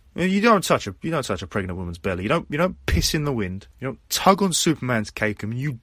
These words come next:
do not touch the dead man's pregnant wife's belly. Jesus, evil. But yeah, non-finish. They'll be going into No Mercy, which is the next pay-per-view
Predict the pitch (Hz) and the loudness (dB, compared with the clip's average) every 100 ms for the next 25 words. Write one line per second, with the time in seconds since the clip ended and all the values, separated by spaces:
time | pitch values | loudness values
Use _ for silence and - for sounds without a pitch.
0 | _ 170 202 202 160 165 - - 156 151 | _ 6 8 8 6 4 4 2 6 6
1 | 120 139 117 156 151 - 143 147 143 123 | 4 2 6 6 6 2 0 2 0 -4
2 | 120 - - 175 143 143 117 143 143 110 | -14 4 8 10 8 -4 2 6 6 4
3 | - _ - 160 151 139 - - 107 135 | -12 _ 0 2 4 2 0 -6 2 4
4 | 147 107 87 - - _ _ _ - - | 2 -2 -6 -6 -8 _ _ _ -8 0
5 | 139 151 107 98 101 110 107 95 _ _ | 2 2 -2 -4 0 2 2 0 _ _
6 | - - 175 143 - 123 113 - - - | -20 -2 0 0 0 0 0 -4 -10 -20
7 | - _ 123 120 117 120 113 - 113 117 | -20 _ 2 4 4 2 0 -2 0 2
8 | 113 113 107 - 104 - 98 107 107 - | 2 2 0 -2 -4 -6 -4 -2 -2 -2
9 | 107 101 101 98 98 | -2 0 -2 -2 -2